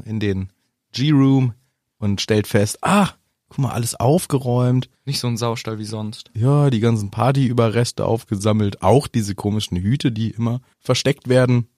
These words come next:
Speaker 1: Da sind aber bestimmt schon einige Hauselfen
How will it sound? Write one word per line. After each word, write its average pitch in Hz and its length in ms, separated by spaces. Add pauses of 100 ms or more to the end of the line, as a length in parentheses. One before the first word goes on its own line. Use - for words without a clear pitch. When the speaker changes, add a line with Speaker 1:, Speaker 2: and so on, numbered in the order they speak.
(120)
Speaker 1:
Da 92 140
sind 113 180
aber 98 240
bestimmt 95 320
schon 98 160
einige 120 400
Hauselfen 110 800